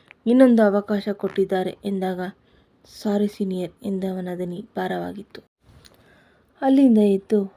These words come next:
ಸೀದಾ ಮನೆಗೆ ಬಂದಾಗ, "ಈಗ ನಿನಗೆ ಸಮಾಧಾನ ಆಯ್ತು ಅಲ್ವಾ ವಿಜಿ? ನಿಮ್ಮಪ್ಪ ಕಷ್ಟಪಟ್ಟು ಬೆಳೆಸಿದ ಕಂಪನಿ ಮುಚ್ಚುವ ಹಂತಕ್ಕೆ ತರಿಸಿಬಿಟ್ಟಿದೀಯ. ನೀನೆಂಥ ಮಗನೋ? ಮಗ ತಂದೆಯ ಹೆಸರನ್ನು ಉಳಿಸಿದರೆ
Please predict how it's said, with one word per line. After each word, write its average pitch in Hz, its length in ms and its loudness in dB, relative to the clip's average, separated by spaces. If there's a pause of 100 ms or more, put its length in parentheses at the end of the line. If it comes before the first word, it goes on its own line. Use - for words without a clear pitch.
ಸೀದಾ 233 340 0
ಮನೆಗೆ 190 360 0
ಬಂದಾಗ, 180 460 -4 (920)
"ಈಗ 262 240 4
ನಿನಗೆ 208 320 6
ಸಮಾಧಾನ 190 440 2
ಆಯ್ತು 185 280 -2
ಅಲ್ವಾ 180 260 -2
ವಿಜಿ? 185 400 0 (640)
ನಿಮ್ಮಪ್ಪ 233 520 4
ಕಷ್ಟಪಟ್ಟು 220 760 2
ಬೆಳೆಸಿದ 202 500 2
ಕಂಪನಿ 196 560 0 (420)
ಮುಚ್ಚುವ 247 440 4
ಹಂತಕ್ಕೆ 202 540 0
ತರಿಸಿಬಿಟ್ಟಿದೀಯ. 196 920 2 (720)
ನೀನೆಂಥ 240 460 8
ಮಗನೋ? 190 400 4 (720)
ಮಗ 233 200 4 (120)
ತಂದೆಯ 220 540 4
ಹೆಸರನ್ನು 202 540 4
ಉಳಿಸಿದರೆ 196 640 2